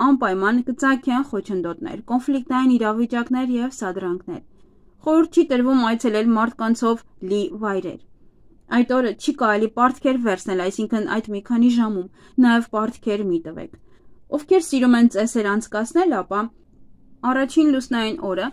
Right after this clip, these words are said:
կարող եք ընդամենը մեկ բաժակ ջուր թողնել պատուհանի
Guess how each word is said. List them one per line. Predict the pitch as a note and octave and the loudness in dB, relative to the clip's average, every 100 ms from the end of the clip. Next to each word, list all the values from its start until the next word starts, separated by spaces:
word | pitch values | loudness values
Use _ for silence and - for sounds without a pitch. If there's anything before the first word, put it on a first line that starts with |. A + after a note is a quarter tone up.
| - - - - | -12 -20 -20 -10
կարող | - C4+ C4+ | -2 0 2
եք | C#4 B3+ | 2 0
ընդամենը | B3+ B3 A#3 A#3 A#3+ | 0 2 2 2 2
մեկ | B3+ A#3 | 0 -2
բաժակ | G3+ F#3+ G3 G3 G3 | -2 -2 0 -2 -4
ջուր | - G#3+ C4 - - | 0 2 2 -4 -2
թողնել | C#4+ C#4 D4 - | 2 4 4 2
պատուհանի | G#3 G3+ A3 G#3 G3 F3+ | -2 -2 -2 0 2 0